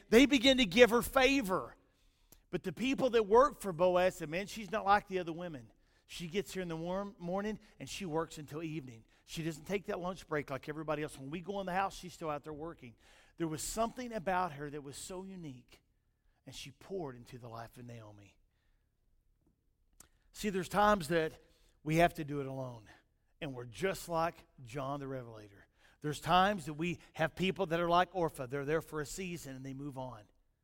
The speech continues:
And then there's times that we have people that commit themselves to us, and they're there the rest of our lives, and they do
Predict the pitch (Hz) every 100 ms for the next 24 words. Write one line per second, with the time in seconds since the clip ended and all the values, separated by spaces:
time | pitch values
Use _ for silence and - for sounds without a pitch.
0 | _ _ _ _ _ _ _ _ _ _
1 | _ _ _ _ _ _ _ _ _ _
2 | _ _ _ _ 151 127 131 120 - 139
3 | 139 131 135 135 127 143 135 139 131 _
4 | _ _ _ _ _ 123 - 131 131 147
5 | - 139 - 143 135 - 127 123 120 120
6 | 120 120 117 - 117 117 120 117 - 113
7 | 117